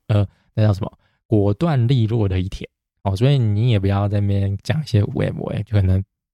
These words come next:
对方不会想要听。哦，好，那我觉得这礼拜二就大概就这样。这礼拜就是很明显的，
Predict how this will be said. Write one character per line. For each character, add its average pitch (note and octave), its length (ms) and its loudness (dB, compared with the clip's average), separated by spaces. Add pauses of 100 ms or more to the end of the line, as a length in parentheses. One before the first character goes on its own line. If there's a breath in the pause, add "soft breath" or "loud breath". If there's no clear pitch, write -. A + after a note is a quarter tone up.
(240)
对 A2+ 140 4
方 G#2 220 0
不 G#2 100 -2
会 G2 80 0
想 - 160 -6
要 F#2+ 80 -4
听。 A2+ 240 2 (120)
哦， - 120 0 (680 loud breath)
好， C3+ 100 -2 (220)
那 A#2+ 500 2
我 A2 220 2
觉 A2+ 260 0
得 A#2 160 0
这 C#3 140 0
礼 B2+ 160 0
拜 A#2 160 0
二 A2+ 120 2
就 A2 180 2
大 G2 180 -2
概 F#2+ 160 0
就 F#2+ 100 -2
这 A2 120 -6
样。 A#2 80 -2
这 F3 100 0
礼 D3+ 140 2
拜 A#2+ 200 2
就 A2 120 0
是 A2 200 2
很 G2 140 2
明 G2+ 220 2
显 F#2 200 0
的， F2+ 160 -2